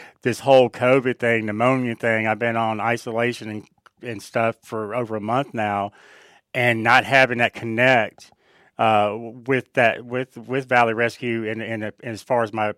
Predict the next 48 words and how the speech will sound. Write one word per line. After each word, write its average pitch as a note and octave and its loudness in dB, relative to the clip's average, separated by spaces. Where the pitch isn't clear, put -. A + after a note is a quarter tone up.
physical A#2 -8
presence B2+ -2
being B2 -6
there G#2+ -4
and A2 -8
having B2 4
the A#2+ 0
opportunities A2+ -2
that A2+ 2
I, G#2+ 0
that G#2 -6
I'd G#2+ -4
get D#3 2
daily G#2+ -4
working B2 -4
at G#2 -8
Valley G#2+ -2
Rescue G2+ -8
to, A#2 -4
uh, A2 -4
possibly B2+ 0
help A2+ 0
people A2+ -6
out A#2+ 6
or F#2 -8
talk B2 -2
to A#2 -12
somebody A#2+ -2
or G#2+ -2
be G#2+ -6
an G2 -8
encourager A#2+ -4
or A2+ -4
whatever E3+ 6
God C#3 6
would B2 -2
have A#2+ 2
me A2 -8
do. A2+ -4
Um, G#2+ -2
that C#3 6
has C#3+ 4
been B2 -2
probably B2 0
one A#2 -4
of A2 -8
the G2+ -6
hardest G#2+ -6